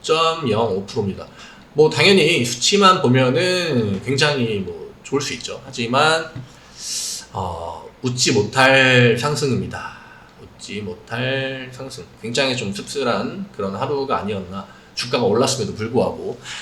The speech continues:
십일만 원을 회복을 해줬음에도 불구하고, 오씨아이 주주분들은 저랑 아마 비슷한 마음이시지 않을까, 어, 보여집니다.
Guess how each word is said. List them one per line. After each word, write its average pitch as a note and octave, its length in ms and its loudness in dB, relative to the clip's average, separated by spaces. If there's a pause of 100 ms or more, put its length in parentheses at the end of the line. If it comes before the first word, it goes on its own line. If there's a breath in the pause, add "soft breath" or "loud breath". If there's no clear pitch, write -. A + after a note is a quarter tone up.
십일만 F3+ 440 10
원을 D#3+ 300 10
회복을 F3+ 280 8
해줬음에도 D#3 460 4
불구하고, C3 720 2 (300 loud breath)
오씨아이 D3 360 4
주주분들은 B2+ 840 6
저랑 B2 260 6
아마 A2+ 200 2
비슷한 A#2+ 440 2
마음이시지 B2 560 0
않을까, G#2+ 560 -4 (380 loud breath)
어, C#2 480 -10
보여집니다. G#2 540 -2